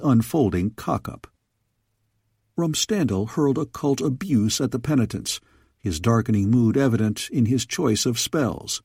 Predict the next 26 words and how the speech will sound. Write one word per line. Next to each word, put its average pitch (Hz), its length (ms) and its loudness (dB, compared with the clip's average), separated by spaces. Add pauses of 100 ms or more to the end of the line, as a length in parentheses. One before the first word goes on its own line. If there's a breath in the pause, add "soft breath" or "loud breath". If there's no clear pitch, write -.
(540 soft breath)
He 147 140 0
transmuted 160 760 0
boot 151 240 2
leather 110 360 2
to 151 260 -6
caustic 147 480 -2
silver 131 420 2
slime, 123 580 0 (360)
seeded 131 400 2
the 120 80 2
ground 123 400 4
with 123 120 2
flesh-hungry 131 760 2
glass 135 380 2
shards, 107 600 -2 (400 soft breath)
turned 107 380 2
eyeballs 107 560 2
to 135 160 -2
solid 117 420 2
ice 113 500 -2
and 139 200 0
cracked 147 380 -2
them 104 180 2
within 131 320 4
their 127 140 4
sockets. - 640 -4